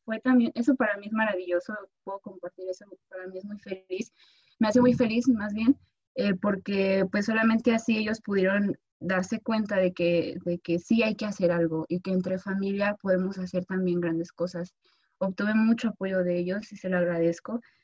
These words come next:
Mi familia en ese sentido siempre me ha apoyado, a pesar de que antes a lo mejor lo hacían por broma, por desconocimiento, etcétera, como que sí cambiaron el chip totalmente.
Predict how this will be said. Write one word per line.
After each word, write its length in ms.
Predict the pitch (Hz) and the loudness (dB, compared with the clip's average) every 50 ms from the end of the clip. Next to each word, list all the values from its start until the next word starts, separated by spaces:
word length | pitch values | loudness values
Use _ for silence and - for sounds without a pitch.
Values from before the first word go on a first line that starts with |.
| _ _ | _ _
Mi 120 | - 190 185 | -8 -8 -4
familia 300 | 190 180 175 180 185 185 | 0 0 2 2 2 2
en 100 | 190 185 | 0 -2
ese 180 | 185 - 202 | -4 -6 -6
sentido 400 | 202 202 185 170 - 185 180 190 | -6 -4 -4 -2 0 0 0 0
siempre 340 | 190 - 185 180 180 185 190 | -2 -2 -4 -2 -2 -2 -2
me 60 | 196 185 | -2 -2
ha 40 | |
apoyado, 400 | 185 185 - 185 175 170 165 175 | -2 -2 -2 -2 0 2 2 0
a 80 | 190 196 | 0 -2
pesar 300 | - 190 180 180 175 180 | -4 -6 -4 -2 -4 -2
de 100 | 196 196 | -4 -6
que 120 | - 196 | -6 -4
antes 280 | 185 180 - 214 - - | -6 -4 -4 -6 -8 -4
a 80 | 180 180 | -2 0
lo 100 | 175 170 | 0 0
mejor 300 | 170 175 - 185 190 190 | 0 0 0 -2 -2 0
lo 60 | 190 | 0
hacían 300 | 190 185 185 180 185 180 | -2 0 0 -2 -2 -2
por 180 | - 202 196 190 | -4 -6 -4 -2
broma, 500 | 190 175 170 160 160 160 165 165 165 165 | 2 2 2 2 2 0 0 0 0 0
por 200 | - 180 180 180 | -2 -4 -4 -4
desconocimiento, 960 | 175 175 180 180 - - 180 185 175 180 - - 170 170 160 160 165 160 165 | -2 -2 -2 -4 -2 -2 -2 0 0 -2 -2 -2 2 2 4 2 2 2 0
etcétera, 560 | 165 165 - 180 175 - 180 180 190 220 233 _ _ _ _ _ _ _ _ _ | -2 -2 -4 -10 -2 0 2 2 2 -2 -6 _ _ _ _ _ _ _ _ _
como 260 | 185 185 180 175 170 | -2 0 0 0 0
que 240 | - 180 180 180 180 | 0 -2 -2 -2 -4
sí 360 | - - 202 196 190 190 180 | -4 -4 -2 -2 -2 -2 0
cambiaron 420 | - 208 208 202 190 185 185 190 190 | 0 0 2 4 4 4 4 2 2
el 120 | 185 180 | -2 -4
chip 200 | - - 190 190 | -4 -8 -8 -6
totalmente. 680 | - 196 185 - 180 180 185 185 185 180 175 175 180 | -6 -10 -6 -2 -2 -2 0 0 2 0 0 0 -2